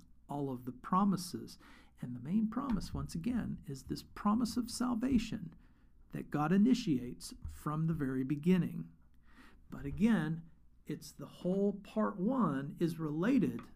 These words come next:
to part two, who is Jesus. Part two is all about Jesus, but Jesus is all about what the first part was all about too. So that's what we mean when we say there's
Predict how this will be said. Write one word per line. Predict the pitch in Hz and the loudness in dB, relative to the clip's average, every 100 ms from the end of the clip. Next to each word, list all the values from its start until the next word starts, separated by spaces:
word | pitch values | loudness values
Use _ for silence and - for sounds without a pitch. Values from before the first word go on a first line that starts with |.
| - | -6
to | - | -2
part | - - - - | 12 12 12 12
two, | - 165 139 - - - - | 6 6 6 0 -12 -16 -8
who | - 120 | -2 -2
is | - - | -4 2
Jesus. | 160 156 - - - | 8 10 8 -4 -12
Part | - 190 - | 4 4 6
two | - 202 | 8 8
is | 139 170 | 6 4
all | 196 | 2
about | 131 147 156 | 0 -2 -4
Jesus, | - 262 175 170 170 - - - | 2 4 4 0 -6 -16 -20 -2
but | 175 170 - - - - - - - | -2 -2 -12 -20 -20 -20 -20 -20 -18
Jesus | - 127 131 165 - | -10 -10 -6 -8 -4
is | 151 - - | -6 -6 -4
all | 202 240 | 2 2
about | 180 247 - 127 - - - | 2 0 0 -2 -6 -12 -2
what | 156 | 0
the | 165 | 0
first | - 269 - - | 2 4 4 6
part | 123 123 - - - - | 4 4 -4 -20 -12 -2
was | 147 123 | -2 -2
all | 120 | -6
about | 135 113 - - | -6 -8 -10 -14
too. | - 175 127 - - - - - | 6 6 6 -4 -18 -20 -20 -20
So | - 165 | -6 -4
that's | 180 208 - | 0 0 2
what | 269 226 | 2 6
we | 196 | 6
mean | 220 240 175 | 8 6 6
when | 165 | 4
we | 175 | 0
say | 180 147 139 139 - | 0 0 -2 -6 -6
there's | 156 139 | -6 -6